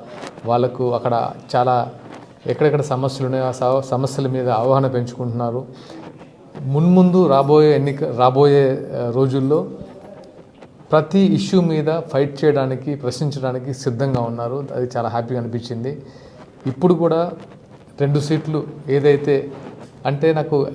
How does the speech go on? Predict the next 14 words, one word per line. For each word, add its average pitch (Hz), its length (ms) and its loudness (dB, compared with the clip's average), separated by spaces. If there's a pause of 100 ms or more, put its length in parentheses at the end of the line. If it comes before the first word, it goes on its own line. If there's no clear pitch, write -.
యాదృచ్ఛికం 156 460 -2
అనుకోవచ్చు, 143 440 -2
పవన్ 151 320 0
కళ్యాణ్ 156 320 0
గారు 139 200 0
ఎక్కడైతే 139 400 -2
ఆదిలాబాద్ 135 560 2
తాండాలో 127 460 0
ఒకప్పుడు 120 560 -4 (440)
ప్రజారాజ్యం 131 580 2
టైంలో 127 420 -2
ఆయన 120 280 -2 (120)
చేసిన 139 260 -2
సేవలకి, 123 600 -4